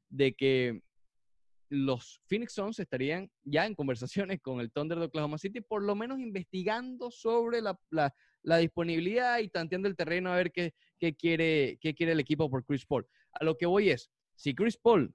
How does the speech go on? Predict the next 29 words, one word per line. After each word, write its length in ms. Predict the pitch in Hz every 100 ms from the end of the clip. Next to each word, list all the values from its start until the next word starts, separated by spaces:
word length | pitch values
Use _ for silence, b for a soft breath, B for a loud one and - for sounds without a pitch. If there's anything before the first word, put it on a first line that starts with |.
| _
no 240 | 131 139
va 340 | 170 185 175 -
a 280 | 131 120 117
Milwaukee, 540 | 123 156 160 - 120 - _
y 140 | 123
esto 360 | 131 131 185 -
no 180 | 143 143
so-, 140 | 151 165
no 200 | 156 175
necesariamente 640 | 180 165 160 170 170 156
que 80 | 143
vaya 380 | 131 156 143 -
a, 440 | 117 110 - 110
a 40 | 107
Phoenix, 380 | 190 127 98 -
pero 240 | 123 127
esto 180 | 123 180
demuestra 360 | 139 151 165
que 80 | 143
hay 80 | 135
otros 180 | 143 143
equipos 300 | 220 240 127
que 80 | -
pudieran 220 | 123 139
estar 180 | - 139
interesados 420 | 143 117 127 135
en 60 |
Chris 160 | 120 117
Paul. 180 | 165